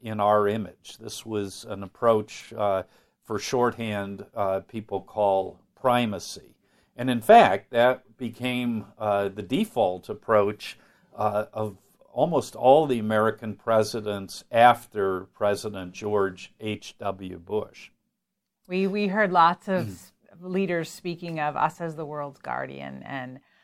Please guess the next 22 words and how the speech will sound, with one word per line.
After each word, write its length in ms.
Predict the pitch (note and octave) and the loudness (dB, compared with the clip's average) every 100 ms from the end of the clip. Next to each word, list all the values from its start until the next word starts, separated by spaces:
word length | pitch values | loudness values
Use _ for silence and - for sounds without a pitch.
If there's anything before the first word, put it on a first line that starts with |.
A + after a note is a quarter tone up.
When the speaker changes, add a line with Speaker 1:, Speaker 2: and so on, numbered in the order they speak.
| _ _ D3+ | _ _ -14
Speaker 2:
um, 520 | D3 D3 - - - - | -10 -10 -10 -12 -16 -12
we, 540 | F3 F3 E3+ E3 D#3 D#3+ | -8 -6 -6 -8 -10 -12
we 160 | E3+ E3 | -10 -10
stand 440 | - F#3 E3 D#3+ | -8 -6 -4 -6
tall. 480 | - E3+ D#3 C#3 - | -8 -4 -2 -2 -2
All 160 | E3+ | -4
those 240 | F3+ F#3 E3 | -2 -2 -4
images 520 | E3+ E3+ D#3+ D#3+ D3+ | -6 -8 -10 -14 -10
of 140 | C#3+ C#3 | -10 -10
no, 280 | C#3+ D3+ D3+ - D3+ - _ _ _ _ - | -12 -12 -12 -16 -20 -20 _ _ _ _ -12
the 80 | |
United 340 | E3+ E3 E3 E3 | -8 -2 -2 -2
States 280 | F#3 E3+ D3+ | -6 -6 -6
on 180 | D#3 | -8
top 400 | D3 - D#3+ A2+ _ | -8 0 0 0 _
and, 260 | D3 C#3+ C3+ | -18 -16 -18
um, 240 | C#3 C#3 C3 | -20 -18 -18
as 160 | C3+ - | -18 -18
the 100 | D#3 | -10
leader 400 | F3 F3+ E3+ D3+ | -4 -2 0 -2
and 180 | C#3 | -4
the, 120 | D3+ | -8